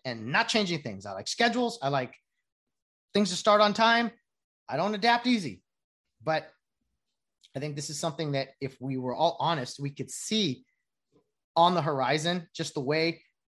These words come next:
college football has changed so much. Uh, again, five years, ten, ten years, twenty years. It's changed a lot. And the money is so big now with these T V deals, these T V rights.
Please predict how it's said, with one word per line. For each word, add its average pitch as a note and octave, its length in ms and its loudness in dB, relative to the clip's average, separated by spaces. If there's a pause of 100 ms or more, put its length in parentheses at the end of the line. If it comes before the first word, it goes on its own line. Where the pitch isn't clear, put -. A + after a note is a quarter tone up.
(400)
college F3+ 300 2
football D#3+ 340 0
has D3 200 -4
changed D3+ 560 -6
so E3+ 200 0
much. D#3 400 -2 (880)
Uh, A2+ 220 -4 (280)
again, B2+ 300 -4 (240)
five G2 220 -10
years, B2 220 -8
ten, - 160 -10 (300)
ten D3 180 -8
years, D#3+ 180 -4
twenty G#3 300 2
years. G2+ 180 -6 (920)
It's E3 200 -4
changed F3+ 360 -2
a D3+ 40 0
lot. C#3 400 2
And C3+ 120 -4
the B2 60 -6
money D3 340 -2
is - 240 -8
so C#3 240 -4
big C#3 260 -4
now F#2 320 -12
with A2+ 160 -10
these G#2 200 -10
T - 280 -10
V C3 340 -8 (340)
deals, G2 360 -10
these G#2+ 180 -14
T D3+ 240 -8
V C3+ 180 -4
rights. G2+ 480 -10